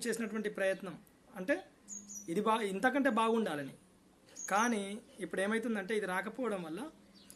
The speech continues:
ఉన్న కెరీర్ కూడా కంప్లీట్గా, ఆ, స్మార్ట్ చేసుకునేటువంటి పరిస్థితి ఉంది. ఆ విధంగా చేసుకోకండి. ఒకసారి ఆలోచించండి.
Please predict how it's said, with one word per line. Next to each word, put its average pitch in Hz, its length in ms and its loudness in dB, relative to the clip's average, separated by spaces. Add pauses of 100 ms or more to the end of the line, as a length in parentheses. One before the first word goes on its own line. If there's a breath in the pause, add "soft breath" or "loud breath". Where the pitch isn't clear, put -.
(140)
ఉన్న 220 260 6
కెరీర్ 247 440 2
కూడా 226 400 -2
కంప్లీట్గా, 214 840 -2 (320)
ఆ, 180 320 -4
స్మార్ట్ 202 520 -2
చేసుకునేటువంటి 175 840 -6
పరిస్థితి 170 340 -8
ఉంది. 165 300 -6 (400)
ఆ 165 60 2
విధంగా 202 320 2 (100)
చేసుకోకండి. 175 580 -4 (120)
ఒకసారి 196 320 -2
ఆలోచించండి. 190 640 -4